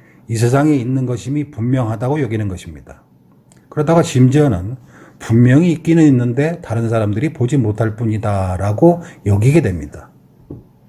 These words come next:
그러니까 자기 눈에 귀신이 보인다고 하는 것은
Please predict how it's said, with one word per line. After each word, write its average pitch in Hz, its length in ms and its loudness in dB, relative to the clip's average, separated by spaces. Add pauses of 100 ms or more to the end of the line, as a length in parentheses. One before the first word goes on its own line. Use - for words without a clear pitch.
(960)
그러니까 131 360 2
자기 127 320 -4
눈에 147 300 2
귀신이 127 560 -4
보인다고 117 600 -4
하는 143 200 -2
것은 104 540 -4